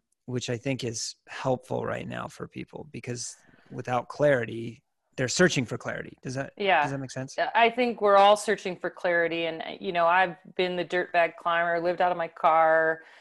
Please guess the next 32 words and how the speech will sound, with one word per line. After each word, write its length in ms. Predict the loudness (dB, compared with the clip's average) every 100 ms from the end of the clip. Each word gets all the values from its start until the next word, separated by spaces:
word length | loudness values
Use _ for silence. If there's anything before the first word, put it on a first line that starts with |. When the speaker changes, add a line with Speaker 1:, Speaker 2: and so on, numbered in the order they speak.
| _
Speaker 2:
you 80 | -6
know, 540 | -2 2 2 2 0 -4 -12 -20 _
did 220 | -8 -6
seasonal 500 | -6 -6 -6 -4 -6
jobs 540 | -2 2 4 6 4 0
at 100 | -12
ski 240 | -8 -6
resorts, 560 | -4 -4 0 0 -2 -6
things 220 | -10 -2
like 180 | -2 0
that, 360 | 2 2 2 -2
you 140 | -8
know, 220 | -6 -6
sort 280 | -8 -6 -4
of 100 | -2
the, 220 | -2 -2 -8 -20 _
before 300 | -8 0 2
van 320 | 4 2 2 4
life 280 | 4 2
was 200 | -2 -6
really 200 | -4 -4 -4
cool 380 | -4 -2 2 2
and 120 | 0
really 200 | 0 0
expensive. 840 | -2 -8 -6 -6 -4 -4 -4 -6 _ _ _ _ 2
Um, 320 | 4 4 4
<laughs> 300 | 0 0 -2 -4 -10
Speaker 1:
<laughs> 200 | -10 -4
Speaker 2:
you 120 | 2 6
know, 300 | 8 8 8
I, 160 | 6 4
I, 240 | 2 2